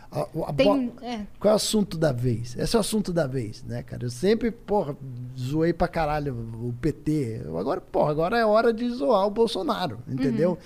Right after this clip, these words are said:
Speaker 1: E aí você zoa, mas daí vem os caras que falam, "Ah, quando é po-," a partir do momento que você começa a ser conivente com a opinião de, de quem tá, você, você tem que acreditar que a piada é piada.
Speaker 2: Uhum.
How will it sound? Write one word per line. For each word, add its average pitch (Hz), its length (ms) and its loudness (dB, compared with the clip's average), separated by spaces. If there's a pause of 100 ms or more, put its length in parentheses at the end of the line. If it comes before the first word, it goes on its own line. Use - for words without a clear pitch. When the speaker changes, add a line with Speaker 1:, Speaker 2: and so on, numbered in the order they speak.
(260)
Speaker 1:
E 151 80 4
aí 175 100 6
você 208 240 2
zoa, 196 220 2
mas 180 120 0
daí 185 120 0
vem 196 100 -2
os 190 100 -2
caras 190 220 -4
que - 60 -16
falam, 202 180 -8
"Ah, 214 320 -4
quando 214 260 0
é 220 60 2
po-," - 180 -8 (200)
a - 80 -14
partir 240 260 2
do 330 80 4
momento 247 220 4
que - 80 -6
você 202 80 -2
começa 202 320 0
a - 20 -4
ser 196 140 -4
conivente 180 760 2
com 147 140 -4
a 143 40 0
opinião 143 520 -4
de, 127 160 -8
de 123 80 -6
quem 147 180 -6
tá, 151 160 -6
você, 131 320 -10
você - 200 -10
tem 202 160 -4
que 254 80 0
acreditar 220 500 -2
que - 80 -4
a 240 60 2
piada 202 360 2
é 226 40 4
piada. 220 500 -2
Speaker 2:
Uhum. 190 460 -6